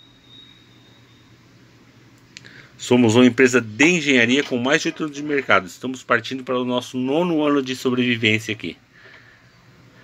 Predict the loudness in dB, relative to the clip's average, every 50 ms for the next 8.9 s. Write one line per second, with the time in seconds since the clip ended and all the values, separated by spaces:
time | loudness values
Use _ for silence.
0 | -20 -8 -2 2 2 2 2 0 -2 -10 -20 -20 -20 -20 -20 -20 -20 -20 -18 -16
1 | -16 -16 -16 _ -4 0 4 4 6 6 4 2 -2 -10 -10 -6 -4 0 0 0
2 | 0 -2 -4 -12 -20 -20 -20 _ _ -6 -6 -6 -2 0 0 0 0 -2 -6 -16
3 | -16 -16 -18 -18 -20 -20 -20 -20 -20 -20 -20 -20 -20 -20 _ _ -8 -8 -6 -4
4 | -2 -2 0 0 -2 -4 -4 -4 0 2 2 4 2 2 0 -4 -8 -6 -6 -6
5 | -6 -10 -12 _ _ _ _ _ _ _ _ _ _ _ _ _ _ -8 -4 -2
6 | 0 0 -2 -2 -2 0 0 0 2 4 4 6 6 6 4 0 -2 -4 -4 -8
7 | -18 -20 -20 -20 -20 -20 -20 -18 -12 -12 -12 -10 -6 -4 -4 -4 -4 -4 -2 -4
8 | -4 -4 -6 -8 -8 -6 -4 -2 -2 -2 0 0 0 -2 -2 -6 -16 -18